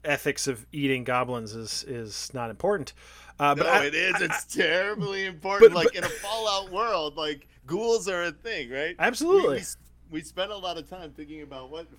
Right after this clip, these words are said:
Speaker 2: food is and who should food be. Yeah.
Speaker 1: I've, I've, I've, uh, I've accepted my future as, as someone's dinner, so that's, that's fine.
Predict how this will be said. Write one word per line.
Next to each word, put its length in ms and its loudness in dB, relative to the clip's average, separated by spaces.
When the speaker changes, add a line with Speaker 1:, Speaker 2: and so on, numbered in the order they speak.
Speaker 2:
food 300 -16
is 560 -10
and 140 -14
who 220 -12
should 340 -10
food 360 -10
be. 380 -4
Yeah. 160 0
Speaker 1:
I've, 360 6
I've, 460 0
I've, 380 0
uh, 360 4
I've 100 -4
accepted 480 0
my 440 -2
future 540 -2
as, 480 -2
as 220 -6
someone's 500 -6
dinner, 420 -12
so 140 -8
that's, 340 -2
that's 220 -4
fine. 380 -10